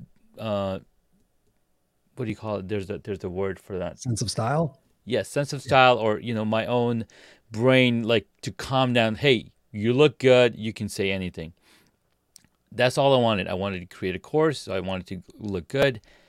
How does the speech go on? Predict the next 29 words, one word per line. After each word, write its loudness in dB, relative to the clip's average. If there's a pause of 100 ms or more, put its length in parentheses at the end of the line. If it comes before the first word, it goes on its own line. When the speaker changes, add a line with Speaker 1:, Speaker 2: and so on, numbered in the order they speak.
(180)
Speaker 1:
But -10
then 0
people -4
asked, -2
started -2
asking -4
me, -6 (300)
"How 4
can -4
I -2
do -4
this, -2
what -6
you -8
did?" -8 (1200)
Like, -14
"Let -6
me -8
walk -12
you -8
through -10
it." -14 (220)
Speaker 2:
Yeah. -2
Speaker 1:
And -6
then, 0
so 0 (580)
it -4
just -2
helps -6